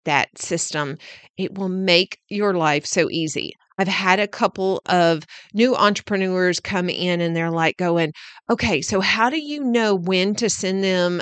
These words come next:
an email?" And I'm like, "Ooh, you gotta set up an automation." And so they're like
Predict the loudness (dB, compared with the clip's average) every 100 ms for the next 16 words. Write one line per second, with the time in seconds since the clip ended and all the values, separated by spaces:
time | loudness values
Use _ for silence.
0 | -4 -4 -2 -2 0 0 -4 -10 -20 _
1 | 0 2 2 2 2 0 -4 -20 _ _
2 | -2 0 -2 _ -12 -8 -8 -8 -4 -2
3 | -2 -2 -2 -2 0 2 2 0 -2 -6
4 | -12 -18 -16 -8 0 2 2 2 4 6
5 | 4 2 0